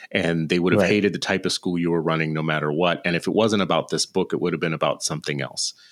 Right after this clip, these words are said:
Speaker 1: So what they were
Speaker 2: And,
Speaker 1: doing
Speaker 2: and it was always about something
Speaker 1: It was
Speaker 2: else.
Speaker 1: always about
Speaker 2: Yeah,
Speaker 1: something
Speaker 2: there was
Speaker 1: else.
Speaker 2: always a something else.
Speaker 1: So this is
Speaker 2: Yeah.
Speaker 1: my point. My point is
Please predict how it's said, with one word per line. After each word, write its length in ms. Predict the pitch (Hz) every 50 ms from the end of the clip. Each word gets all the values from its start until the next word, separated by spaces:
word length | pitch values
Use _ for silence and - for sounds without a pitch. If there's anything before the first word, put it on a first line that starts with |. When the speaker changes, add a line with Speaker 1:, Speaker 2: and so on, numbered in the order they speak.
| - - - -
Speaker 1:
So 140 | - - 113
what 160 | 113 104 -
they 100 | 117 127
were 100 | 131 135
Speaker 2:
And, 80 | 127 110
Speaker 1:
doing 280 | 113 - 95 95 -
Speaker 2:
and 80 | 147 147
it 60 | 131
was 320 | 120 127 139 120 92 -
always 400 | - - 143 151 151 151 135 107
about 260 | 120 117 117 107 98 -
something 300 | 113 107 95 101 95 92
Speaker 1:
It 60 | 90
was 100 | 87 139
Speaker 2:
else. 20 |
Speaker 1:
always 140 | 202 - -
about 100 | - - 127
Speaker 2:
Yeah, 40 | 113
Speaker 1:
something 160 | 101 101 113
Speaker 2:
there 100 | 127 135
was 120 | 135 127
Speaker 1:
else. 40 | 143
Speaker 2:
always 200 | 151 147 135 120
a 60 | 117
something 360 | 110 - 131 107 - 82 -
else. 160 | - - - -
Speaker 1:
So 120 | - -
this 180 | 170 202 190 185
is 120 | - 120
Speaker 2:
Yeah. 60 | 98 95
Speaker 1:
my 120 | 90 98
point. 320 | - - 90 80 73 - -
My 80 | 92
point 460 | 90 - - 185 175 165 156 - - -
is 560 | 107 95 87 87 87 80 76 - - -